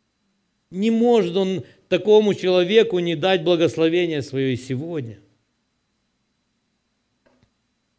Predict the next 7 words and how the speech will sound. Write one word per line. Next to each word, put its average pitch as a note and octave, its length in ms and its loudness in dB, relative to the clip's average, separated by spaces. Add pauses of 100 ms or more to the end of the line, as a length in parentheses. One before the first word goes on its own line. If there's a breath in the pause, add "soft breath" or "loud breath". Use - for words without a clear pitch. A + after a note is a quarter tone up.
(2000)
И D3 220 0
Вартимей, A#3 480 -2
я F3+ 120 4
думаю, F3+ 280 0
он D3 60 -2
все-таки D3 340 -2
поставил C#3 680 0